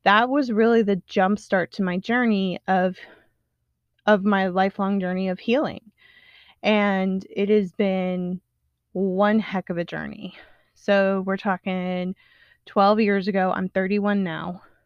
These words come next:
So twelve years ago, I was, like, eighteen, nineteen years old. Um, and really, really, really, it's been a journey.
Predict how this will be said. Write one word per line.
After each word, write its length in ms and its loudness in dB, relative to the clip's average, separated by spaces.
So 220 -6
twelve 280 0
years 240 2
ago, 240 0
I 40 -2
was, 160 -4
like, 140 -8
eighteen, 440 -2
nineteen 400 -2
years 240 -2
old. 340 -4
Um, 580 -8
and 260 0
really, 420 2
really, 560 -2
really, 760 -4
it's 260 -6
been 460 2
a 120 0
journey. 500 -8